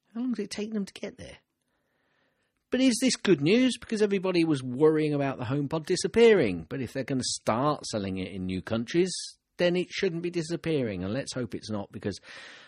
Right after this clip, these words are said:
um, I would like a HomePod. It's a little bit expensive, I think. But, uh, everything I hear from people say they're really good.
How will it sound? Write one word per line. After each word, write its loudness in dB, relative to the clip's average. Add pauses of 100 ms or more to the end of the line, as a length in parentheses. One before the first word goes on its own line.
(120)
um, -8 (240)
I -10
would -2
like -6
a -6
HomePod. -8
It's -10
a -12
little -6
bit -4
expensive, -10
I -14
think. -12
But, -8 (140)
uh, -4
everything -8
I -8
hear -6
from -12
people -10
say -8
they're -4
really -6
good. -4